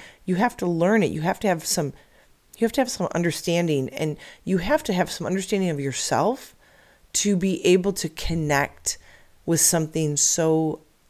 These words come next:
grand as a, as a horse. And I mean, they're majestic and they're powerful, and they could kill you with one kick, and, and yet they could be the most gentle soul that could just heal your heart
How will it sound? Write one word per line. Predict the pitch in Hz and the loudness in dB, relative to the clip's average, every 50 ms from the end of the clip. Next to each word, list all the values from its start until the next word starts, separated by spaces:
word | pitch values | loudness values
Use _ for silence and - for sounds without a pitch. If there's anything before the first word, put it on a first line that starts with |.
| - 143 | -14 -12
grand | 143 - 143 147 160 165 165 160 143 127 123 120 120 - - _ _ - - - - _ _ _ _ _ _ _ _ _ - | -6 -4 0 0 2 2 2 2 2 0 0 -2 -6 -8 -12 _ _ -20 -20 -20 -20 _ _ _ _ _ _ _ _ _ 0
as | 160 156 139 143 | 0 2 2 0
a, | - - - - | -2 -2 -2 -2
as | 147 143 131 | 0 0 0
a | 131 | -2
horse. | 120 - - 156 147 120 - - - - - - _ _ - | -4 -2 0 2 2 2 -2 -4 -6 -6 -6 -6 _ _ -2
And | 156 156 151 147 147 143 147 139 139 - - - - - _ _ _ _ - | 0 2 4 4 4 2 0 -2 -6 -12 -20 -20 -20 -20 _ _ _ _ -4
I | 170 | -2
mean, | 170 165 160 165 | 0 0 0 2
they're | 170 202 233 | 2 4 4
majestic | 233 196 170 143 - 180 185 185 - - 160 131 - - - - | 4 4 2 2 4 4 4 4 2 0 0 -2 -2 -4 -6 -4
and | - 151 139 | -2 0 0
they're | 151 190 220 | 0 0 0
powerful, | 214 - - - 160 165 175 180 175 - - 139 131 120 101 | -2 -4 0 4 4 6 4 4 0 -2 -2 -2 -2 -2 -2
and | - - 147 135 127 127 - - - 147 135 - _ _ - | -2 -2 -4 -4 -4 -8 -10 -12 -12 -12 -12 -14 _ _ 0
they | - 208 247 | 2 2 2
could | 247 - 185 151 147 - | 2 0 -2 -2 -2 -4
kill | - - 233 220 | 0 2 4 4
you | 214 190 165 | 4 4 2
with | 156 160 156 - | 0 0 -2 -4
one | 170 170 180 180 175 | 0 2 2 2 2
kick, | 175 - - 220 208 185 170 - - - | 0 -2 0 4 4 4 4 2 -2 -8
and, | - 131 123 - - - - - - - - _ _ _ _ _ _ _ _ _ _ - | -8 -6 -8 -10 -12 -16 -20 -20 -20 -20 -20 _ _ _ _ _ _ _ _ _ _ 0
and | 175 175 180 175 | 0 2 2 4
yet | 180 180 165 - - - | 4 2 2 2 -2 -10
they | - 170 185 185 | -8 -2 -2 -2
could | 180 - - 175 | -2 -2 -6 -4
be | 160 185 180 | -2 -2 -2
the | 170 | 0
most | 165 160 156 151 - - | 0 -2 -2 -4 -4 -4
gentle | - 180 175 180 185 170 156 | -2 -2 -2 -2 -4 -6 -4
soul | - - - - 165 160 156 | -4 -4 -2 0 0 0 0
that | 151 147 - | 0 -2 -4
could | - - 143 139 - | -4 -8 -8 -8 -6
just | - 165 147 143 - - | -6 -6 -6 -6 -8 -16
heal | - - - 185 175 175 175 | -16 -10 -4 -2 0 0 0
your | 156 131 131 127 | 0 -2 -4 -6
heart | 127 - - 151 151 - - - - | -6 -4 -2 0 0 -2 -4 -8 -14